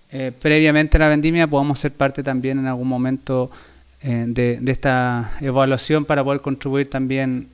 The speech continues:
a, a mejoras que puedan, eh, hacerse. Tercero, eh, el veinticinco de marzo recibimos una denuncia que nos narra un presunto trato hostil, denigrante y hostigamiento.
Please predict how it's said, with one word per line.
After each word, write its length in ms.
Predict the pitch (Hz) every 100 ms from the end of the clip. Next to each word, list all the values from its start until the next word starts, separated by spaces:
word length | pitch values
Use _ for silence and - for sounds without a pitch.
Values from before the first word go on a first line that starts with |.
| -
a, 240 | 127 123
a 40 |
mejoras 480 | 127 117 143 131 123 - -
que 140 | - 131
puedan, 580 | 127 123 123 120 139 - -
eh, 300 | 127 120 120
hacerse. 520 | 131 - 110 - - - _ _ _ _ - _ _ _ _ _ _ _ _ _ _
Tercero, 560 | 147 - 202 208 214 -
eh, 340 | 147 143 139
el 80 | 139
veinticinco 680 | 135 135 147 - 175 160 180
de 100 | 165
marzo 540 | 170 196 - 220 214
recibimos 1000 | 208 156 156 160 165 165 165 156 - -
una 220 | 143 143 139
denuncia 760 | 139 156 170 175 - 214 233 - _ -
que 220 | - 127 123
nos 140 | 127
narra 280 | 127 135 135
un 120 | 127 - _ _
presunto 840 | - - 180 185 180 - 180 175 165
trato 520 | 156 147 147 139 135
hostil, 500 | 123 - - 190 208
denigrante 760 | 175 151 123 139 160 160 180 175
y 100 | 170
hostigamiento. 720 | 170 190 180 151 113 110 -